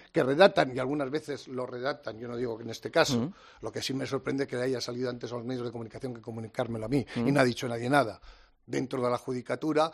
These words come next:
Speaker 1: dentro de la policía, etcétera, etcétera. Y muchas veces los jueces redactan así, y, y lo redactan genéricamente, y después dice, rectifican, "Me equivo-,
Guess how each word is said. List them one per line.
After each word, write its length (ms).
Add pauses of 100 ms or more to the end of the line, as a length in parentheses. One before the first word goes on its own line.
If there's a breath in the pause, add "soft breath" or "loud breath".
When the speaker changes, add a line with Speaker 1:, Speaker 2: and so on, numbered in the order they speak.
(220 soft breath)
Speaker 1:
dentro 500
de 140
la 200
policía, 560
etcétera, 420
etcétera. 300 (280 loud breath)
Y 80
muchas 240
veces 160
los 140
jueces 340
redactan 560
así, 340
y, 360
y 40
lo 220
redactan 340
genéricamente, 760 (200 loud breath)
y 60
después 300
dice, 300 (200)
rectifican, 840 (320 soft breath)
"Me 280
equivo-, 440